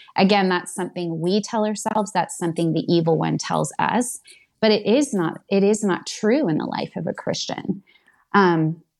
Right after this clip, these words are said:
so I found a lot of joy in just remembering just, just the life of Christ and how <laughs> countercultural it was, you know, and,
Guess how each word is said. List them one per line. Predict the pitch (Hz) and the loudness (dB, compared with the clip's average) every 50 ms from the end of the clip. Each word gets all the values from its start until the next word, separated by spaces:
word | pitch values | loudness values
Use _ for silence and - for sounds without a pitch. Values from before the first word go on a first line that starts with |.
| _ - | _ -14
so | - - 285 | -4 0 0
I | 269 262 | 0 2
found | 262 330 330 359 370 | 2 2 2 2 2
a | 349 | 2
lot | 302 269 254 240 | 0 0 2 2
of | 214 185 | 0 -2
joy | - - 190 180 180 185 180 | -2 -2 0 2 2 2 2
in | 170 - 185 175 | 0 0 -2 -2
just | 185 180 - - | -2 -6 -8 -6
remembering | 185 175 165 165 160 160 160 156 151 165 160 160 160 - 156 165 180 | -4 -2 0 0 0 0 0 0 0 0 0 0 0 0 2 0 0
just, | - 180 170 - - - _ _ - - - - 185 | 2 0 0 -2 -4 -10 _ _ -20 -16 -6 -6 -2
just | - 214 226 233 226 - | 2 2 2 2 0 0
the | 277 | 0
life | 254 214 190 185 185 185 | 2 2 2 2 0 -2
of | 190 175 - - | -6 -8 -8 -4
Christ | - 180 175 170 - - | -2 0 0 0 0 -4
and | 165 165 | -4 -4
how | - - 202 208 208 | -4 -2 -2 -2 -2
<laughs> | |
countercultural | - - 180 170 190 208 196 208 202 - - 175 180 180 - - 180 165 - 160 - | -2 -4 -2 2 4 4 2 2 0 0 0 2 2 0 -2 -4 -2 -2 -2 0 0
it | 170 - - | -2 -2 -2
was, | 156 156 165 170 175 190 - 170 147 180 - - - - - - - - _ _ _ | -2 -2 -2 -2 -2 -2 -2 -2 -4 -4 -8 -10 -12 -16 -20 -20 -20 -20 _ _ _
you | 196 190 180 | 2 4 4
know, | 175 165 160 160 165 - | 4 4 4 4 2 4
and, | - 214 208 | 6 4 4